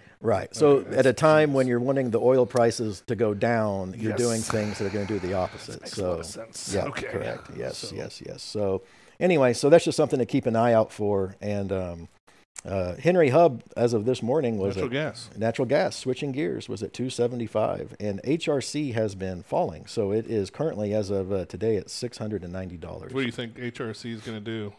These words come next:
Speaker 2: You got some opinions on that?
Speaker 1: I do have opinions on that. That was
Speaker 2: Sounds like
Speaker 1: a,
Speaker 2: a good
Speaker 1: that
Speaker 2: setup.
Speaker 1: was a, that was putting a baseball on a tee for me. Thank you
Speaker 2: <laughs> Right,
Speaker 1: very much.
Speaker 2: exactly.
Speaker 1: Um, so tonight, big news. Tonight at midnight, the, uh, United Auto Workers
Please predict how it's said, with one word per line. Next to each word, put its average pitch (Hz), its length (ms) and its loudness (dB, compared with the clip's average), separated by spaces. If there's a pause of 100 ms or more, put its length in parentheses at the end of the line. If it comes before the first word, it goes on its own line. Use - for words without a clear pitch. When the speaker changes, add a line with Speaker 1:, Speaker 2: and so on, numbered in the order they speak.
(180)
Speaker 2:
You 104 80 -14
got 104 180 -10
some 113 140 -14
opinions 113 420 -10
on 113 180 -8
that? 113 220 -8 (220)
Speaker 1:
I 92 200 0
do 95 260 -2
have 101 200 0
opinions 104 480 -4
on 98 140 -2
that. 98 400 -2
That 113 160 2
was 117 140 4
Speaker 2:
Sounds 120 100 2
like 113 80 6
Speaker 1:
a, 110 80 4
Speaker 2:
a 110 40 4
good - 100 -4
Speaker 1:
that 120 100 6
Speaker 2:
setup. 113 140 4
Speaker 1:
was 110 180 2
a, 101 260 4
that 120 140 2
was 107 100 -4
putting 117 320 -2
a 87 60 -2
baseball 104 560 -2
on 90 100 -6
a 85 60 -8
tee 131 260 -6
for - 140 -14 (100)
me. 87 120 -8
Thank 113 200 -2
you 151 60 0
Speaker 2:
<laughs> - 0 -
Right, 95 100 0
Speaker 1:
very 101 220 2
much. 110 320 2
Speaker 2:
exactly. 92 220 -10 (320)
Speaker 1:
Um, 123 200 2
so 147 160 4
tonight, 135 640 0
big 131 220 2
news. 120 320 -2
Tonight 123 520 0
at 127 240 -2
midnight, 101 600 -4 (120)
the, 101 440 -4
uh, 95 260 -2
United 117 480 0
Auto 131 320 2
Workers 95 500 -2